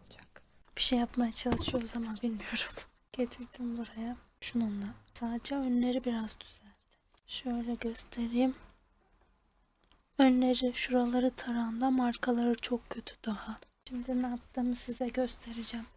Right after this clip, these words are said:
Ne yapayım böyle tutayım. <laughs> Şuraya sert kitap koydum ki onun üstünde burayı düzleştirerek taramaya çalışıyorum şu tarakla.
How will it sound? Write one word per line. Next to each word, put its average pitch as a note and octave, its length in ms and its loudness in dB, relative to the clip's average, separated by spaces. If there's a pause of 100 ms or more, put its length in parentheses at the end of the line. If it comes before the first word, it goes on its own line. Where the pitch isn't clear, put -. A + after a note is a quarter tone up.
(180)
Ne A#3+ 60 -2
yapayım - 340 -6 (160)
böyle G3+ 280 -4 (140)
tutayım. - 400 -6 (260)
<laughs> - 260 -14
Şuraya B3+ 480 4 (100)
sert - 680 -2
kitap - 380 -4
koydum B3+ 420 2
ki - 160 0
onun B3+ 220 8
üstünde B3 640 0 (200)
burayı C4 420 2
düzleştirerek C4 1000 0
taramaya B3 420 2
çalışıyorum A#3 720 0
şu - 200 -6
tarakla. A3+ 580 -2